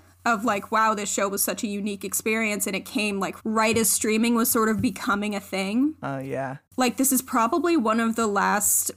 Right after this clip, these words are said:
Speaker 1: really popular shows that didn't do the format they do now, where the episode will be on demand, like, at midnight the night before it airs. Like, we would just wait for,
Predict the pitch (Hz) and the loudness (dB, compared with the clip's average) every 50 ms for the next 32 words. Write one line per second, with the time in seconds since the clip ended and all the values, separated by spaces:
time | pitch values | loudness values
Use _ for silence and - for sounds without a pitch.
0 | _ _ 226 208 220 240 220 220 220 233 226 - 233 202 220 - 226 220 208 202 | _ _ -6 -4 0 0 2 2 0 0 0 0 0 0 0 0 0 -2 -2 -2
1 | - - 220 214 208 208 214 240 262 247 226 - - 233 208 - 185 190 185 190 | -4 -4 -4 -2 -2 0 0 0 0 0 0 0 0 0 0 0 -2 -6 -6 -4
2 | - 247 233 220 240 247 226 - 175 196 - 262 226 220 214 214 196 - - 220 | -2 -2 0 2 2 2 0 0 -4 -4 0 0 2 2 0 -2 -4 -2 0 0
3 | 208 208 208 202 196 214 214 202 196 214 208 202 233 196 190 196 208 214 202 208 | 0 0 0 -2 -2 -2 0 0 0 0 0 0 0 0 0 0 0 0 0 0
4 | 202 202 202 196 196 - - - 220 208 208 196 190 190 220 214 208 208 - - | 0 0 0 -2 -2 -2 -2 0 0 0 0 -2 -2 -2 -2 -2 -2 -2 0 2
5 | 190 196 196 202 202 190 190 196 196 208 214 226 240 247 - - - - _ _ | 2 2 2 0 0 -2 0 0 0 0 0 0 0 0 -2 -4 -10 -14 _ _
6 | _ _ _ _ - 165 202 196 - - 208 208 - 196 202 208 214 208 214 208 | _ _ _ _ -4 -2 -2 -2 0 0 0 0 0 0 0 0 2 2 0 0
7 | 202 214 214 202 196 202 202 - 226 202 196 - - 196 196 196 202 214 240 240 | 0 0 -2 -2 -2 -4 -4 -2 0 0 0 0 0 -2 0 0 0 0 0 0
8 | - - - - - _ - 240 226 - - 247 240 240 240 208 247 247 - 202 | -2 -2 -2 -4 -6 _ 0 0 0 0 0 0 2 2 2 2 2 0 0 -2
9 | 202 196 196 240 233 240 - - - 247 220 - - | -4 -4 0 0 0 0 -2 -4 -2 -2 -2 -2 -4